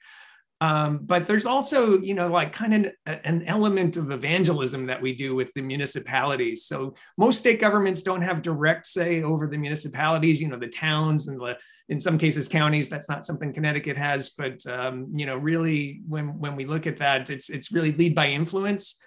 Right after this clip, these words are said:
A lot of our municipalities really want help with cybersecurity. So there's a lot of that kind of outreach, I think, that comes along with this job. Uh, but also one of the really great things, I mean, I'm glad you really touched on that too, is about information sharing.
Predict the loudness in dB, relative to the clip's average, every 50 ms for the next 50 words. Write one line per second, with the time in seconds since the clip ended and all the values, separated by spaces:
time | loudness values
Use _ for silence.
0 | _ _ _ _ -6 -4 -2 0 2 4 4 4 4 4 2 2 0 0 0 0
1 | 0 2 2 2 2 2 0 -2 -2 -2 0 0 0 0 0 0 0 0 2 2
2 | 0 -2 -4 -6 -6 -6 -4 -4 -6 -4 -2 -2 -2 0 0 0 0 -2 -2 -6
3 | -6 -6 -4 -4 -4 -4 -4 -4 -4 -4 -4 -4 -4 -4 -2 -2 -2 -2 0 0
4 | 0 0 2 0 0 0 -2 -6 -4 -2 0 0 -2 -2 -2 -2 -2 -2 0 0
5 | 2 2 2 0 -2 -4 -4 -4 -4 -6 -6 -6 -8 -10 -10 -8 -6 -6 -4 -2
6 | -2 -2 -2 -2 -2 -2 -2 -4 -4 -4 -4 -6 -4 -4 -4 -2 0 0 0 -2
7 | -4 -8 _ -20 -20 -20 -20 _ _ _ _ _ -4 -2 -2 -2 -2 0 0 0
8 | 2 2 2 2 2 2 0 0 0 0 0 0 -2 -2 -4 -4 -4 -4 -4 -4
9 | -4 -2 -2 -2 -2 -2 -2 -4 -2 -2 -4 -6 -6 -6 -6 -6 -6 -8 -8 -8
10 | -6 -4 -2 -2 0 -2 -2 -2 -2 -2 -2 -2 -2 -2 -2 -2 -2 -2 -2 -2
11 | -2 -2 -4 -4 -4 -2 0 0 2 2 0 0 -2 -2 -4 -2 -2 -2 -4 -6
12 | _ _ -6 -4 -4 -4 -4 -4 -2 0 0 0 0 -2 -4 -6 -6 -6 -4 -4
13 | -2 -2 -2 -2 -2 -4 -6 -8 -10